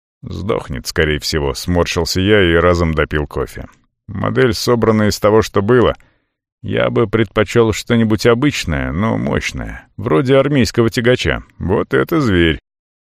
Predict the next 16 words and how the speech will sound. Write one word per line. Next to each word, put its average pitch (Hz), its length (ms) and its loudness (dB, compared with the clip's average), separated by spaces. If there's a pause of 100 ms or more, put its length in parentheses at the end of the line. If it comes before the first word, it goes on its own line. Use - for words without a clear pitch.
(360)
«Мечты 220 760 -2
имеют 220 360 2
свойство 196 720 2
материализоваться. 196 1400 2 (240)
Может, 120 640 -2
и 262 180 0
повезёт 185 600 0
тебе», 123 420 0 (340)
пожал 98 380 4
плечами 104 500 2
дед. 101 320 2 (540)
«Ладно, 156 540 2 (220)
пока 110 460 2
катайтесь 208 640 0
по - 120 -4
старинке. 220 640 2